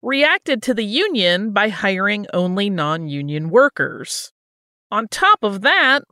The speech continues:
they strictly enforced the line item in their employment contracts that included union membership as grounds for immediate termination. Because miners lived in company towns, immediate termination also meant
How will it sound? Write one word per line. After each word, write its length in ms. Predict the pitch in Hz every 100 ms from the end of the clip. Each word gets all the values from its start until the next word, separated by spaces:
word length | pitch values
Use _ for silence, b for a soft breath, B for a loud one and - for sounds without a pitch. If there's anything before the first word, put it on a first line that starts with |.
| _
they 140 | 233
strictly 720 | 254 - - 277 370 - 277 254
enforced 480 | 240 - 170 175 -
the 120 | 208
line 340 | 180 170 180
item 340 | 165 165 175 165
in 100 | 165
their 140 | 165
employment 540 | 165 - 330 359 302 -
contracts 640 | 208 175 - 160 165 -
that 140 | 196
included 560 | 196 202 220 202 180 170
union 340 | 233 247 220
membership 600 | 220 339 311 277 240 220 - _ _ _
as 200 | 233 226
grounds 600 | 180 180 190 196 226 240
for 200 | - 190
immediate 520 | 170 175 202 226 - -
termination. 1000 | 202 196 185 170 165 - 131 - - 226 _ _ _ _ _ _ _ _
Because 320 | 262 370 415
miners 440 | 311 285 339 302 233
lived 300 | 202 240 247
in 160 | 220
company 460 | 214 220 226 220 202
towns, 640 | - 180 226 339 381 - -
immediate 540 | 226 254 359 349 269
termination 840 | - 311 277 294 403 - 285 269 262
also 380 | - 247 - 302
meant 300 | 233 226